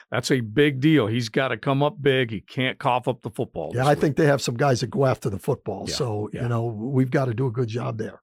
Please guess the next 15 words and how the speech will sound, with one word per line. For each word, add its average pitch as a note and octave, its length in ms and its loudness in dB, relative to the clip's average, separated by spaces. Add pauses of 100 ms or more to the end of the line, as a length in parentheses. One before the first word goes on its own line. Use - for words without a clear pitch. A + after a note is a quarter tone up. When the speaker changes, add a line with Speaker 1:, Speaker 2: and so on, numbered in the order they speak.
(100)
Speaker 1:
Yeah, F2+ 280 -6
and, G#2 260 -6
uh, A2 140 -4
Trevor C#3 480 2
over B2+ 180 2
Trayvon. G2+ 560 0
Let's G#2+ 140 -6
see B2+ 120 2
if A#2 100 0
we B2 120 0
can, G#2 240 -4
uh, G#2+ 160 0
have A2+ 220 0
it, - 160 -10
uh, G2 160 0